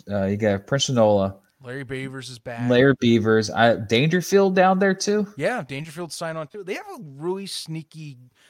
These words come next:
Speaker 2: like, they have a really loaded talent pool
Speaker 1: They're
Speaker 2: there.
Speaker 1: a quarterback away of being a legit contender.
Speaker 2: Mm-hmm. It, and they,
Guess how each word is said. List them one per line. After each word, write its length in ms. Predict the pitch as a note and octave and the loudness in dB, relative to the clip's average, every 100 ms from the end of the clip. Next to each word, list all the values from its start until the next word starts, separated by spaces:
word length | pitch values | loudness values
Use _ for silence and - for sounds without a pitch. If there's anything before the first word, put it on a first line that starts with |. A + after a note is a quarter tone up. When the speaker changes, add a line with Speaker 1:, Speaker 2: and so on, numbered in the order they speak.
| - | -8
Speaker 2:
like, 120 | F#3 | -6
they 60 | C4+ | -6
have 120 | D#4+ | -8
a 40 | |
really 480 | G#3 C3+ C#3+ G#3 F3+ | -10 -12 -8 -8 -8
loaded 680 | C3 B2+ D#3+ G3 C#3+ B2+ A#2 _ - | -10 -6 -4 -4 -6 -10 -14 _ -16
talent 400 | - D#3 D3+ C3+ _ | -10 -6 -6 -10 _
pool 320 | _ C#3 C3 | _ -12 -2
Speaker 1:
They're 240 | C3 C3+ B2+ | 2 4 4
Speaker 2:
there. 120 | A2+ | 4
Speaker 1:
a 20 | |
quarterback 720 | C#3+ C#3+ D3 B2+ C#3+ C#3+ C#3+ | 4 6 4 4 6 6 4
away 500 | C#3 B2 A#2 G#2 G#2 | 2 4 4 4 2
of 220 | G2 G#2 | -2 -4
being 320 | G#2 G#2+ G#2+ G2 | -2 -2 0 -2
a 60 | |
legit 420 | G#2 G#2 G#2 G2 | -2 -2 -2 -4
contender. 480 | - F#2+ E2+ B1+ - _ _ _ _ - | -6 -8 -10 -12 -18 _ _ _ _ -18
Speaker 2:
Mm-hmm. 320 | B2+ B2 B2+ B2+ _ _ _ _ _ _ _ | -14 -12 -12 -14 _ _ _ _ _ _ _
It, 160 | C#3+ D#3+ | -16 -10
and 240 | C#3+ F3 | -8 -4
they, 200 | G#3 G#3+ | -4 -4